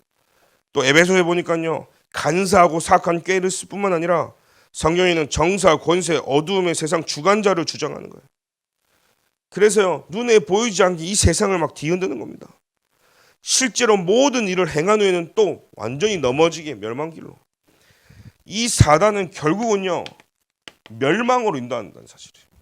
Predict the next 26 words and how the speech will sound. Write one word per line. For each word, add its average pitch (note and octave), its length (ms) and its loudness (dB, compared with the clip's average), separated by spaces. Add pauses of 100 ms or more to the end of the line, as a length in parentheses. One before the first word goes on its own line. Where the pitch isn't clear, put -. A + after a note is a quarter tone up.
(540)
이 - 40 -20
사단이 D#3 380 -6
하는 A2+ 240 -14
일입니다. F2 260 -20 (1300)
그래서요, F#3 560 4
에베소 F3+ 540 8
육 E3+ 120 -4
장 F#3+ 160 4
십육 F#3+ 320 -2
절에 F3 140 -2
화전을 E3+ 480 4
쏘-, - 140 -12 (340)
불화살을 G#3 720 4
쏘는 E3+ 300 -6
거예요. - 180 -12 (1600)
그래서 G#3+ 240 0
믿음의 A3 440 2
방패를 C#3 400 -4
갖고 A2 200 -12
있어야 F2 180 -16
되는 D#2+ 120 -20
거예요. - 140 -20 (920)
여러분, C#3+ 400 -2 (380)
이 C#3+ 200 -10 (340)
불화살이 E3 440 4
뭡니까? B2 320 -6